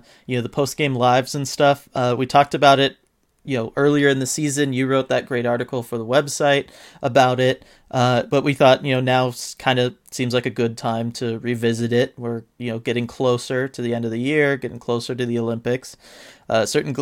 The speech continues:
certainly getting closer to whenever, you know, deadline the N H L has to co-, really commit to it or not.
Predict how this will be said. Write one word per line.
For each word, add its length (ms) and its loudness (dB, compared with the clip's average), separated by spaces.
certainly 340 0
getting 240 0
closer 360 2
to 160 -2
whenever, 560 0
you 100 -4
know, 80 -2
deadline 640 2
the 80 0
N 80 2
H 180 0
L 120 0
has 380 2
to 120 -8
co-, 260 -14
really 280 2
commit 340 -2
to 160 -4
it 80 -4
or 80 -2
not. 480 -4